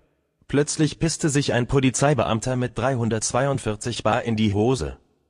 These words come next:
Die zwei Kollegen, die mitgekommen waren, zerfetzten von der Wucht. Es war aber immer noch ein Polizist am Leben,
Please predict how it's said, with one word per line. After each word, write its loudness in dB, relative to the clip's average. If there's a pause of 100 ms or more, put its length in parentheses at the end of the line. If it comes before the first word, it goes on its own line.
(140)
Die 2
zwei 2
Kollegen, 2
die 0
mitgekommen 0
waren, 4
zerfetzten -2
von 0
der -2
Wucht. -4 (520)
Es 0
war 4
aber -2
immer 0
noch 2
ein -4
Polizist -2
am 0
Leben, 0